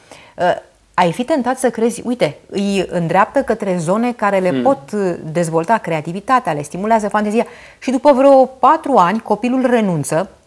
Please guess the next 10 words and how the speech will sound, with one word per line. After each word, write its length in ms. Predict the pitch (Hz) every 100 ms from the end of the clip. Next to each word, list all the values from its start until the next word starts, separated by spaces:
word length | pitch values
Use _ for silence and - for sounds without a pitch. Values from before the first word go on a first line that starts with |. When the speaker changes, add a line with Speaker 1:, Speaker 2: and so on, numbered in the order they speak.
| -
Speaker 1:
este 340 | 165 190 -
depresiv, 680 | 247 277 233 214 - 170 180 -
se 200 | - -
aruncă 480 | 208 185 220 294 302
în 240 | 269 214 185
zona 520 | 185 247 226 180 - - 151
dionisiacă 920 | 190 320 311 269 - 220 269 262 202
a 120 | 160 214
internetului, 960 | 247 233 196 202 220 196 156 143 214 -
da, 300 | 196 151